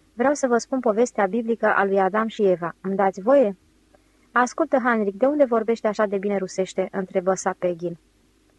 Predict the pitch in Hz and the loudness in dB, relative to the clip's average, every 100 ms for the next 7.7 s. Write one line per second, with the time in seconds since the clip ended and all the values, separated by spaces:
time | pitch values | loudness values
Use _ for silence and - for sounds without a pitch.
0 | _ _ - 254 254 254 254 294 294 247 | _ _ -2 0 2 2 2 0 0 2
1 | 226 208 262 - 226 214 208 240 220 220 | 4 6 4 4 -2 0 -2 -2 -2 -2
2 | 208 226 202 202 - - 233 240 - 240 | -2 0 2 2 0 -4 0 0 0 -4
3 | - 202 196 208 233 269 233 208 202 208 | -2 -2 -2 0 0 0 0 2 2 0
4 | 233 208 190 196 196 220 208 196 - 202 | -2 -6 -4 -2 0 0 0 -2 0 0
5 | 190 180 220 240 - _ _ - _ - | 0 0 0 0 -4 _ _ -20 _ -2
6 | 233 226 226 214 269 247 208 233 - 208 | 0 0 -2 0 0 0 0 -2 -2 -4
7 | 196 196 214 196 185 170 | 0 0 0 0 0 -4